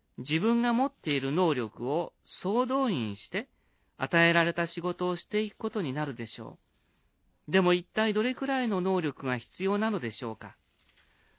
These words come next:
どれくらいの指導力や手腕があれば大丈夫なのでしょうか。この疑問に対する答えは先ほどの神様の言葉にあります。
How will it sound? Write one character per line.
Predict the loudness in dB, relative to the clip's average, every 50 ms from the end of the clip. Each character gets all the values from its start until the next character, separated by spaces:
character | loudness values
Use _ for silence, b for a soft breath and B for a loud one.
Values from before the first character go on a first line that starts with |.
| b b b 0 4
ど | 6
れ | 6 6 4
く | 4 4
ら | 4 6 6 6
い | 4
の | 2 0 0 -2
指 | 0 2 2
導 | 2 4
力 | 0 -2 -4 -4 -6
や | -4 -4 -6 -6 -10 _ _ _ _ -14 -10 -6 -2
手 | 0
腕 | 2 2 2 2 0 0
が | -2 -2 -2
あ | -2 -4
れ | -4 -6
ば | -4 -4 -2 -2 -2 -4 -8 _ _ -10
大 | -6 -4 -2 -2 -2
丈 | -2 0 -2 0
夫 | 0 0
な | 0 0 -2
の | -2
で | -4 -6 -8
し | -8 -8
ょ | -10 -10
う | -10
か。 | -12 -18 -20 -20 _ _ _ _ _ _ _ _ _ _ _ _ _ _ _ _ _ _ _ _ 0
こ | 4 4
の | 6 6
疑 | 6 4 2
問 | 4 4 4 4
に | 2 0 0
対 | 2 2 2 2
す | 0 -2 -6
る | -8
答 | -6 -8 -6 -4 -4 -4 -4
え | -4
は | -4 -4 -4 -4 -6 -6 _ _ _ _ _ _ -8
先 | -6 -6 -4 0 2
ほ | 2 2 2
ど | 2 2
の | 0 0 0
神 | 2 2 2 2 2
様 | 0 -2 -2 0
の | -2 -2
言 | -4 -4 -4 -4 -2
葉 | -2 0 -2
に | -2 -2
あ | -4 -4
り | -4 -6
ま | -8 -8 -10
す。 | -12 -18